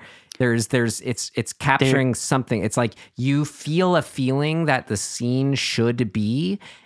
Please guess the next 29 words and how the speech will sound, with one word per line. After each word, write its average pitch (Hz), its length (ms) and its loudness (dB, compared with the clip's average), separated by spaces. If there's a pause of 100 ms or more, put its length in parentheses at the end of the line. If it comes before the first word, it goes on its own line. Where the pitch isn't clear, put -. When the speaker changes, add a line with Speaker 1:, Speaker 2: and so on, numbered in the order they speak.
(180)
Speaker 1:
and 123 420 2
filmmaking 135 680 0
is 110 140 -2
then 120 540 0
using 117 540 0 (140)
the 98 100 -2
physical 120 540 0
reality 107 800 2 (280)
to 135 120 -4
try - 480 -4
to 170 80 0
make 160 300 0
everything 135 500 0
be 113 140 0
true 123 640 0 (240)
to 127 120 -2
that 107 220 0
feeling, 143 580 -2
Speaker 2:
I, 160 180 4
Speaker 1:
right? 147 320 4
Speaker 2:
I 143 200 2
Speaker 1:
And 156 140 2
it 143 140 2
doesn't - 260 6
Speaker 2:
totally 120 160 4
Speaker 1:
feel 156 140 4
Speaker 2:
agree. 143 100 2
Speaker 1:
like 131 240 2
that 127 240 2